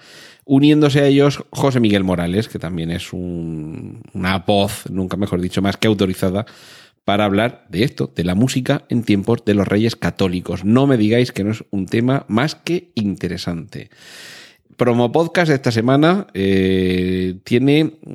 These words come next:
eh, suele ser, en fin, es por recomendar algo muy concreto, porque evidentemente todos nuestros podcasts son recomendables y todos sus capítulos, pero de este en concreto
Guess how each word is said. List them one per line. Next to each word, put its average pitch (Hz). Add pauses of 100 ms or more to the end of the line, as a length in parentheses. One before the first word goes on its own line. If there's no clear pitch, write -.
(140)
eh, - (280)
suele 131
ser, 107
en -
fin, 90 (200)
es -
por -
recomendar 98
algo 104
muy 107
concreto, 98
porque 123
evidentemente 92
todos 107
nuestros 90
podcasts 87
son 87
recomendables 92 (140)
y 113
todos 110
sus -
capítulos, 95 (500)
pero 113
de 127
este 170
en 151
concreto 131